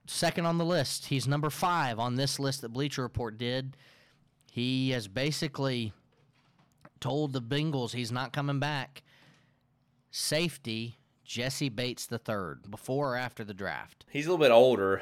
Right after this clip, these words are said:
Speaker 2: let's say after. I mean, he's been a good player, but he is starting to get up to that point where I think maybe his options will not be as many as they used to be.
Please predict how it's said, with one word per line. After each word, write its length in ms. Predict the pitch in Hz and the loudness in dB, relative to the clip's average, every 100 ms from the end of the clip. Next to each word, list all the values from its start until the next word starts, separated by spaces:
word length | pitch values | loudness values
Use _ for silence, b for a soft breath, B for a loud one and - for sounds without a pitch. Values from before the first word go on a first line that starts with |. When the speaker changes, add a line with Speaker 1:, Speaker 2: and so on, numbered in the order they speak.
| - | -2
Speaker 2:
let's 160 | 123 | -6
say 240 | - 120 87 | 2 4 6
after. 560 | 98 101 - 87 82 90 | 6 4 0 -8 -8 -6
I 40 | |
mean, 140 | 92 120 | -4 -4
he's 140 | 147 | -2
been 100 | 139 | 0
a 60 | 120 | 2
good 220 | 120 - | 2 0
player, 500 | 113 113 101 87 87 - - | 4 4 4 2 -4 -10 -12
but 460 | 98 98 92 - _ - | -2 0 0 -2 _ -8
he 220 | 107 113 | 0 0
is 140 | 117 | 0
starting 260 | - 131 95 | 2 2 2
to 80 | 98 | 0
get 140 | 101 | 0
up 100 | - | 0
to 60 | 101 | -2
that 220 | 92 - | -4 -4
point 340 | - 104 98 | -8 -8 -6
where 380 | 82 90 87 78 | -4 -2 -2 -4
I 60 | 76 | -8
think 360 | - 95 - - - _ _ _ _ _ _ | -8 -8 -10 -18 -20 _ _ _ _ _ _
maybe 320 | 92 92 90 82 | -8 -4 -4 -4
his 180 | 98 92 | -2 0
options 580 | 95 - - 90 82 | 0 -2 -8 -10 -10
will 80 | 82 | -8
not 240 | 82 80 78 | -6 -6 -6
be 180 | 80 | -4
as 220 | 76 69 85 | -6 -8 -10
many 300 | 87 82 78 | -8 -6 -8
as 100 | 76 | -10
they 80 | |
used 300 | 73 76 73 | -12 -10 -12
to 40 | - | -14
be. 280 | 55 50 | -14 -14